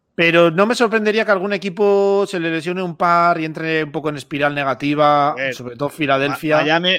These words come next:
Speaker 2: Miami o Philly, seamos honestos.
Speaker 1: Pero Miami yo creo que es el que tiene más puntos para, para estar ahí.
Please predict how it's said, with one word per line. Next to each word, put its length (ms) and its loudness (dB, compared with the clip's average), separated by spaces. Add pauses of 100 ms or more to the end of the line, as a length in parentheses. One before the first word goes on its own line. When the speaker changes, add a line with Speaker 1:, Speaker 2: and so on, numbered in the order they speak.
Speaker 2:
Miami 380 2
o 60 2
Philly, 300 -6
seamos 320 -10
honestos. 560 -18 (400)
Speaker 1:
Pero 320 2
Miami 420 2
yo 120 2
creo 120 0
que 80 -2
es 60 -6
el 60 -4
que 120 -2
tiene 200 -6
más 220 -6
puntos 420 -8
para, 480 -8
para 180 -12
estar 220 -12
ahí. 220 -12